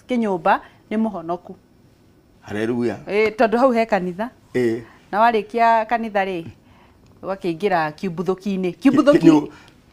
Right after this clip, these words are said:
Speaker 1: kiumbuthuki gĩkĩ house, kĩ house nĩ kiumbuthuki.
Speaker 2: Ĩĩ.
Speaker 1: Mm.
Speaker 2: Gwitũ kũrĩ gwĩtagwo wa mũtu wendagia iria imata.
Speaker 1: Ĩĩ. Eta-,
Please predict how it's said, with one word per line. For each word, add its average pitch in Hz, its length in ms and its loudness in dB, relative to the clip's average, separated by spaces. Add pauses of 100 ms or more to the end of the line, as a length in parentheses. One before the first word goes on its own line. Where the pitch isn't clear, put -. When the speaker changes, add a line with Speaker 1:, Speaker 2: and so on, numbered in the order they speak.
(180)
Speaker 1:
kiumbuthuki 285 500 -2
gĩkĩ 285 280 -2
house, 214 300 2 (100)
kĩ 254 80 0
house 269 260 2
nĩ 240 100 -6
kiumbuthuki. 202 580 -4
Speaker 2:
Ĩĩ. 147 220 2 (180)
Speaker 1:
Mm. 185 280 -8 (220)
Speaker 2:
Gwitũ 156 220 2
kũrĩ 156 200 2
gwĩtagwo 143 340 4
wa 120 120 2
mũtu 135 240 2
wendagia 131 300 4
iria 131 200 4
imata. 117 320 -6 (280)
Speaker 1:
Ĩĩ. 202 260 -4 (1000)
Eta-, - 240 -4